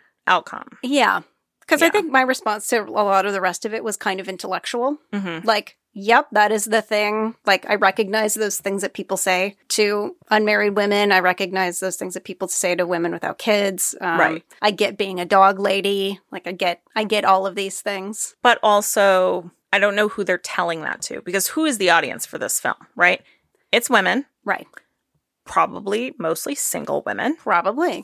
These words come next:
Speaker 1: Maybe, you know, not necessarily, but arguably majority, you know, single women, middle-aged women, white women. White.
Speaker 2: White
Speaker 1: White.
Speaker 2: women.
Speaker 1: It's very interesting. But, uh, back, <laughs> back to the point.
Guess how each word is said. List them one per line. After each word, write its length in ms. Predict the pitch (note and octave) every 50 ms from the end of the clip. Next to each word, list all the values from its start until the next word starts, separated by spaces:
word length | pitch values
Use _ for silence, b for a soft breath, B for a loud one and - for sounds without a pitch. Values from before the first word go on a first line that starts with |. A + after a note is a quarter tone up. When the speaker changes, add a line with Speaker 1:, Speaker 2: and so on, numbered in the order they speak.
| - _
Speaker 1:
Maybe, 300 | D#4+ F4+ F#4+ D#4+ C#4+ - _ -
you 120 | - F4
know, 220 | D4+ G#3+ F#3+ G3+ A#3
not 260 | A#3+ C4+ C4+ C4+ A3
necessarily, 580 | G3 G3 - F#3 - - F#3 F#3 F#3+ G3 G#3+ A3+
but 240 | G3+ G#3+ - - _ _ _ _ -
arguably 560 | G3 F#3+ F3+ F3+ F3 F3 F#3 F#3 G3 A3 A3+ _ _ _ _ _ _ -
majority, 680 | G3+ G3+ F#3 E3+ F3 F#3 F3+ F3+ E3+ E3+ E3+ F3 G#3+ - - _ _ _ _ _ - - -
you 100 | G3+ F#3
know, 140 | E3+ E3+
single 340 | G#3 - - F#3+ F#3 F#3+ F#3+
women, 300 | E3+ E3+ E3+ F#3 A3+ A#3 - _ _ -
middle-aged 600 | G3 G3+ G3+ G#3 G3 F#3 E3+ E3 D#3+ - - -
women, 280 | E3 D#3+ E3 G#3+ C#4 - _ _ _ _ _ _ -
white 420 | F#3+ F3+ F3 F#3 F#3 F3 - E3
women. 340 | G3 F#3+ E3+ D#3 D#3+ G3+ A3+ - b b b b b b b -
White. 480 | - A3 - - F3+ F3 F3 - F#3+ - - - - D#4+
Speaker 2:
White 420 | D#4 C#4 C4 C#4 D4 - - - - _ _ - - - - - - D4
Speaker 1:
White. 120 | C#4+ C4+
Speaker 2:
women. 440 | D4 C4 A3 G#3+ G#3 G#3 A3+ B3 A#3+ - -
Speaker 1:
It's 140 | F#3 - -
very 300 | F3+ F#3 F3 E3+ E3 -
interesting. 540 | - D#3+ D#3+ - E3 - - - - F#3 - _ _ -
But, 200 | G#3 G3+ - - _ _ _ _ _ -
uh, 360 | C#3+ F3 F#3+ F3 E3 D#3 A#2+ -
back, 320 | - F3 - G#3+ G#3+ -
<laughs> 200 | - - - -
back 200 | B3 G#3+ A3+ B3
to 60 | G#3 G3
the 80 | - -
point. 300 | - F3+ D#3+ D#3 -